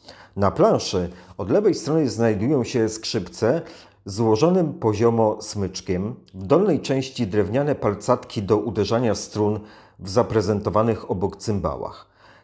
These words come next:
Cymbały mają kształt trapezu. Wykonane są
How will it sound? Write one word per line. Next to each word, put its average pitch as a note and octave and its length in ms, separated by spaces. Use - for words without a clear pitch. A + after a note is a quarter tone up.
Cymbały A#2+ 680
mają G#3+ 320
kształt - 500
trapezu. F2 680
Wykonane F#3 440
są E3 400